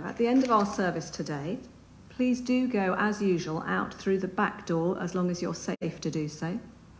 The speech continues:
There is hand sanitizer there as you go out.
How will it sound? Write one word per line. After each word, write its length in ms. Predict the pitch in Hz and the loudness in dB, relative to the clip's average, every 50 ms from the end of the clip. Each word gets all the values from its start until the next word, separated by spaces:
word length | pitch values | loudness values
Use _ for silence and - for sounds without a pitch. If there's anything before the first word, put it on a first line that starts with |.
| - - - - - - - - - - - - - | -20 -20 -20 -20 -20 -20 -20 -20 -20 -20 -20 -10 -4
There 140 | - 185 202 | 0 2 2
is 100 | 208 202 | 2 2
hand 220 | - 233 214 208 | 2 2 2 2
sanitizer 680 | 202 - 208 190 185 180 185 - 214 175 170 170 175 | 2 2 2 2 2 0 0 0 0 0 0 -2 -4
there 220 | 165 170 165 160 160 | -4 -4 -4 -4 -4
as 200 | - 165 147 - | -4 -4 -4 -6
you 60 | 156 | -6
go 220 | 147 - 151 147 | -6 -4 -4 -4
out. 320 | 143 143 170 214 - - | -2 -2 -4 -4 -6 -8